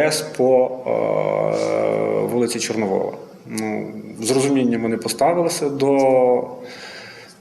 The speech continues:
до нового положення, привели у відповідність до положення.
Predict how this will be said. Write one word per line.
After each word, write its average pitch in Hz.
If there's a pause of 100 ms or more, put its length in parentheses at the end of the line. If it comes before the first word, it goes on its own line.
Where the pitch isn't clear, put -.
до 131
нового 127
положення, 156
привели 127
у 120
відповідність 110
до 113
положення. 127